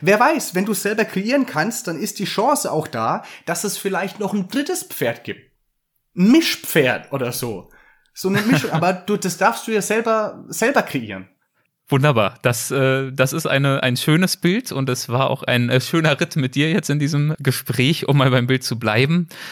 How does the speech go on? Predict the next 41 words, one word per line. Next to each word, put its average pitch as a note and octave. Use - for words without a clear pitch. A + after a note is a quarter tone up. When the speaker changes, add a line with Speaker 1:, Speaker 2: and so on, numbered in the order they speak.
Speaker 2:
Ich -
danke C3
dir C#3+
herzlich D3+
dafür D#3+
bis D#3
hierher. D#3
Vielen, C3+
vielen A#2
Dank, G#2+
Nick. E3+
Speaker 1:
Vielen -
lieben C#3+
Dank B2+
Speaker 2:
Und, B2+
Speaker 1:
an C3+
dich. D#3+
Speaker 2:
äh, A#2
wie D#3
versprochen, F3+
jetzt -
seid C#3
ihr E3+
gern G#2
an G#2+
der G#2
Reihe, C3
liebe D3
Leute. D#3
Okay, -
dann A2+
stelle -
ich -
jetzt A#2+
noch A2+
eine -
allerletzte D#3+
Frage D3
zum A2+
Abschluss. -
Ähm, A2+